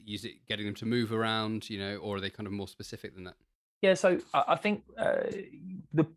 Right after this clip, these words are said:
Speaker 2: the second, you, you use stability and integrity. And, and I actually really like that second word, because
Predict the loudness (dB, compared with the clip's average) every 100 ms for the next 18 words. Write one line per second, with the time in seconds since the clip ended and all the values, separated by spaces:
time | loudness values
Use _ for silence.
0 | 2 2 4 2 2 2 2 0 -6 -8
1 | -2 0 2 4 4 4 2 4 6 6
2 | 2 0 0 0 0 0 0 2 2 4
3 | 6 4 0 -6 -4 -4 -2 4 6 8
4 | 8 8 6 2 2 2 2 2 4 4
5 | 2 -4 _ _ -4 2 2 2